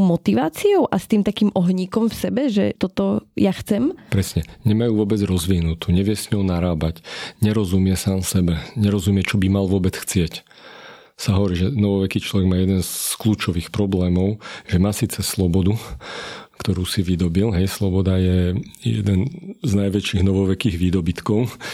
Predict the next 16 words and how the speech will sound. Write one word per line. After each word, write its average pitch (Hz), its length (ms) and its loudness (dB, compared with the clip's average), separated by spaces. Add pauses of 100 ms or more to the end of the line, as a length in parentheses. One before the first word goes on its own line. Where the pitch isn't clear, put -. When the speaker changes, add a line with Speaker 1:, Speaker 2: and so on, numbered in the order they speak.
(220)
Speaker 2:
hej, 104 240 0
na 104 160 0
ktorých 95 320 -4
si - 80 0
zakladáme 90 640 0
občianske 85 560 -2
slobody. 85 560 -2 (560)
Slobodná 87 640 -2
spoločnosť, 87 640 -4
hej, 90 240 0
že 82 80 -4
všetci - 320 -4
skloňujú 92 400 -2
slovo 92 320 -4
sloboda. 92 560 -2 (720)
Ale 90 720 -2